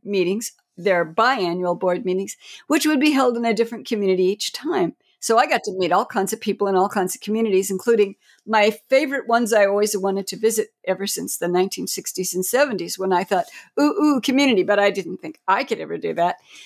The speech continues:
So I got quite a fabulous education thanks to the F I C and thanks to Communities Magazine. And so what I did was I thought somebody ought to let other people know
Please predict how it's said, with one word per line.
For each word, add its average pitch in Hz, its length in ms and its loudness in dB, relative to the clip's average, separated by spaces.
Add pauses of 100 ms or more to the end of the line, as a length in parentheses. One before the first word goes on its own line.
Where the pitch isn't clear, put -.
(100)
So 247 420 2 (400)
I 302 160 2
got 254 200 2
quite 208 240 2
a 196 40 -2
fabulous 190 540 0
education 202 640 -2
thanks 202 360 0
to 208 100 0
the 185 160 0
F 175 180 -2
I - 140 -4
C 185 340 0
and 185 180 -4
thanks 175 260 -4
to 202 100 -12
Communities 175 560 -4
Magazine. 196 640 -4 (600)
And 190 440 4 (120)
so 214 640 2 (1160)
what 233 260 4
I 214 140 6
did 233 500 0
was 196 260 2
I 202 180 4
thought 247 360 2
somebody 285 560 0
ought 233 100 8
to 220 80 -4
let 214 220 4
other 208 200 4
people 208 440 0
know 196 880 4